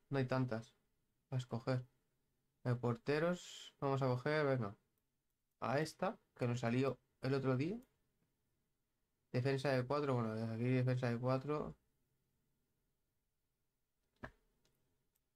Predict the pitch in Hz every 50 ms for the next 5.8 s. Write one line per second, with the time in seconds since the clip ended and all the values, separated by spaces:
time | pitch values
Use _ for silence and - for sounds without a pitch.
0 | _ - 131 123 120 110 107 113 123 131 139 147 156 165 - - _ _ - 160
1 | _ _ _ _ _ _ _ _ - - 151 131 123 123 123 139 135 123 117 117
2 | 131 139 135 131 123 120 117 113 131 135 127 120 120 - - - - 135 139 143
3 | 151 135 151 160 175 _ _ _ _ _ _ _ _ _ _ _ _ _ _ _
4 | _ _ _ _ _ _ _ _ _ _ _ - 135 127 120 117 131 143 151 160
5 | 160 160 160 143 156 156 160 175 180 175 180 185 185 185 -